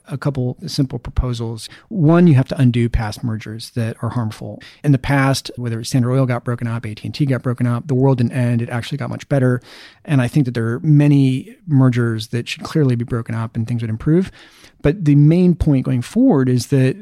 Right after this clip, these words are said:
the merger guidelines every few years go higher and higher, where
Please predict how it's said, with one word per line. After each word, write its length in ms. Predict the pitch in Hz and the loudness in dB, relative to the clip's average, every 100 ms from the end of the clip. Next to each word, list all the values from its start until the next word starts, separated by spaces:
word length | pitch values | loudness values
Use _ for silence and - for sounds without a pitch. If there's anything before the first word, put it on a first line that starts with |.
| 262 | -6
the 400 | 139 139 131 131 | 2 4 4 2
merger 420 | 196 151 175 170 | 2 2 4 2
guidelines 560 | 131 127 131 123 120 - | 2 0 0 -2 -4 -2
every 640 | 143 131 131 127 123 175 - | 0 2 2 2 0 -4 -6
few 160 | - | -2
years 640 | 123 156 185 135 123 117 - | 2 4 4 4 2 -2 -6
go 240 | 131 123 | -4 -4
higher 340 | 120 147 127 117 | -4 -4 -2 -4
and 80 | 110 | -4
higher, 420 | 190 190 127 117 | -4 -2 -2 -2
where 380 | 123 123 123 | -2 -2 -2